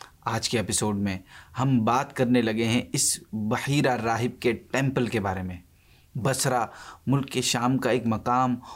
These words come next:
اور حوران کا مرکزی شہر ہے۔ جب شام پر رومیوں کا قبضہ تھا، اس وقت بصرہ ہی وہاں کا دارالحکومت تھا، اور اس شہر کے قریب ایک town میں بحیرہ کا وہ گرجا تھا جہاں وہ کئی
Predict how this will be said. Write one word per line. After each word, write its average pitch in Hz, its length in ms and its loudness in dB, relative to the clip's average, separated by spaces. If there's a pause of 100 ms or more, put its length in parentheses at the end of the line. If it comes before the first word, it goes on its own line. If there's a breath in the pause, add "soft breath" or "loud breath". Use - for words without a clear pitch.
اور - 160 0 (100)
حوران 135 520 2
کا 135 180 0
مرکزی 127 640 0
شہر 104 340 0
ہے۔ 87 180 -6 (500 soft breath)
جب 107 200 -2
شام 120 360 0
پر 117 220 -4
رومیوں 117 380 2
کا 110 160 -2 (120)
قبضہ 131 400 2
تھا، 101 180 -2 (360 loud breath)
اس 131 180 -2
وقت 135 180 2 (120)
بصرہ 143 380 2
ہی 135 220 0
وہاں 120 220 2
کا 120 160 -2 (100)
دارالحکومت 104 720 -2
تھا، 85 160 -10 (420 loud breath)
اور 120 140 0
اس 110 100 -2
شہر 104 280 0
کے 113 160 -4
قریب 117 400 0 (320 loud breath)
ایک - 280 -2
town 143 340 2
میں 104 160 2 (380 loud breath)
بحیرہ 135 500 0
کا 127 160 -2
وہ 117 200 0 (200)
گرجا 127 320 2
تھا 98 220 -4 (420 loud breath)
جہاں 131 240 4
وہ 135 80 2 (140)
کئی 147 280 2